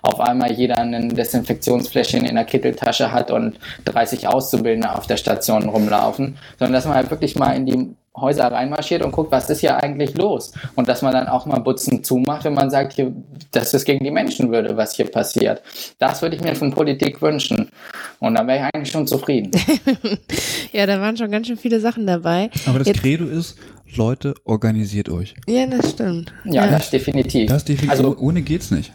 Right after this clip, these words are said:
Speaker 3: Ohne geht's nicht.
Speaker 1: ich,
Speaker 2: Ja.
Speaker 1: also eigentlich brauchen wir keine Politik, wenn man's mal so sagt. Also natürlich brauchen wir Politik in der Gesellschaft, aber jetzt als Pflegende brauchen wir keine Politik.
Speaker 3: Ja.
Speaker 1: Wenn wir uns jetzt als Pflegende zusammenschließen würden und mal angenommen, wir hätten einen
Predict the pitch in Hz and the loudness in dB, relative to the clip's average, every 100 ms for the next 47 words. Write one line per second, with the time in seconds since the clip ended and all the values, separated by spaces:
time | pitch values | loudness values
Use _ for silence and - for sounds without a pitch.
0 | - 160 190 226 - - - - 190 190 | -2 -2 0 -2 -2 2 2 2 0 -2
1 | - - - - 123 139 135 135 117 113 | -4 -18 -12 -2 2 2 2 -2 -6 -8
2 | - 143 143 - - 208 180 127 123 120 | 0 0 0 -2 0 0 0 -4 -4 -6
3 | - 117 107 113 - _ _ - - - | -2 -2 2 0 -2 _ _ -4 0 0
4 | 247 - 120 117 117 127 - - 123 135 | 0 0 0 0 0 2 0 0 0 2
5 | 135 - - 127 127 160 147 - 143 143 | 0 -4 -4 0 2 2 0 2 0 0
6 | 139 131 - - 131 117 - 110 147 156 | 0 -2 0 -2 0 0 0 0 0 0
7 | 156 131 131 127 135 135 185 202 123 113 | -2 0 0 0 -2 -2 0 0 0 0
8 | 123 - 139 - 131 160 175 170 - - | 0 0 -2 -2 -2 -2 0 0 0 -4
9 | - 113 104 - - - - - 127 147 | -2 0 0 -4 -12 -12 -16 -4 -2 0
10 | 147 170 156 131 - 170 190 185 - 160 | 0 0 2 0 0 0 0 0 0 2
11 | 151 147 - 117 - 113 123 131 127 127 | 2 0 0 0 2 2 2 2 2 0
12 | 139 - 165 151 147 143 - 143 135 135 | 0 0 0 0 2 2 0 0 -2 -2